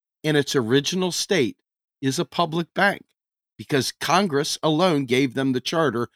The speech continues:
to even operate, to give the unit of account as an I O U. And so without that charter,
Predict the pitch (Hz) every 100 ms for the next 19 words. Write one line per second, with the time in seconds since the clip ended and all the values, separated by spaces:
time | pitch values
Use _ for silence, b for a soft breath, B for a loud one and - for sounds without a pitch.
0 | _ - 156 143 160 - 160 165 117 98
1 | - _ _ - 143 113 180 202 156 -
2 | 127 127 127 117 107 113 - 117 98 _
3 | _ - 127 147 - 139 135 131 120 107
4 | 90 - _ _ _ - 165 151 190 165
5 | 160 - 170 220 - - 160 170 151 -
6 | _ _ - - 220 214 95 107